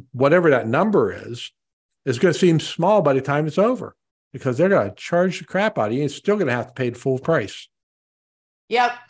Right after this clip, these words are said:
Speaker 2: I agree. And so at the base of this, um, comes from the requirement that you have to buy diabetic strips from an authorized distributor. Um, I abbreviate A D, and then sometimes they're like, "What is an A D?" It's like, "An authorized distributor." And it's like, "Well,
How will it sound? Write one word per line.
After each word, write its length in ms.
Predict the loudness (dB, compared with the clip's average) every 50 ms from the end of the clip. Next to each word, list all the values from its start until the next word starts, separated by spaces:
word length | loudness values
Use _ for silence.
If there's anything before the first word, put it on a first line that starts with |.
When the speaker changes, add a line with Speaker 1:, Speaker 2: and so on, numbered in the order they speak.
| -20 -20 -20 -20 -6 _
Speaker 2:
I 140 | 2 2 4
agree. 420 | 2 2 0 -4 -4 -2 -2 -2
And 100 | -4 -4
so 420 | -4 -4 0 0 2 2 2 0 -2 -10 _ _ _
at 160 | 0 0 0
the 140 | -2 -6 -4
base 340 | -2 0 2 2 2 2 0
of 120 | -2 -2 -2
this, 380 | -6 -8 -8 -8 -12 -16 _ _
um, 280 | 0 0 0 0 -2 -4
comes 440 | -6 -4 -2 -2 -2 -2 -6 -8 -8
from 540 | -4 -2 0 2 2 2 0 -2 -4 -8 -14 _ _ _ _ _
the 100 | -4 -4
requirement 800 | -4 -4 -8 -10 -4 0 0 2 2 0 0 -2 -4 -8 -8 -8
that 200 | -10 -10 -10 -10
you 80 | -10 -12
have 440 | -14 -14 -4 -2 -2 -2 -2 -4
to 160 | -8 -10 -4 -2
buy 320 | 0 2 2 2 0 -2
diabetic 580 | -2 -2 0 0 -2 -2 -2 -2 -4 -4 -6 -8
strips 400 | -10 -8 -8 -8 -8 -8 -10 -8
from 160 | -6 -6 -6
an 140 | -6 -8 -10 -6 -2
authorized 680 | -2 -2 -2 -4 -6 -4 -2 0 0 0 -2 -4 -8
distributor. 640 | -12 -12 -8 -4 -4 -4 -4 -6 -8 -8 -8 -10 -12 -14 -20 -20 -6 -2
Um, 220 | 0 0 0 0 0
I 100 | 0 0
abbreviate 600 | 0 0 -4 -8 -6 -6 -2 0 0 0 0 0
A 200 | -2 -2 -2 -4
D, 200 | -6 -8 -10 -10
and 140 | -10 -12 -12
then 180 | -10 -10 -10 -6
sometimes 380 | -6 -6 -6 -4 -6 -6 -4
they're 100 | -4 -6
like, 140 | -6 -4 -2
"What 140 | -2 -2 -2
is 100 | -4 -8
an 100 | -10 -10
A 220 | -8 -8 -8 -8
D?" 100 | -6 -6
It's 140 | -6 -6 -6
like, 120 | -8 -8 -8
"An 100 | -10 -4
authorized 600 | -2 0 0 0 -2 -4 -4 -4 -4 -4 -8 -12
distributor." 480 | -12 -10 -6 -6 -4 -4 -4 -6 -6
And 100 | -8 -10
it's 140 | -10 -4 -4
like, 160 | -4 -4 -2
"Well, 320 | -2 -2 0 0 0 -2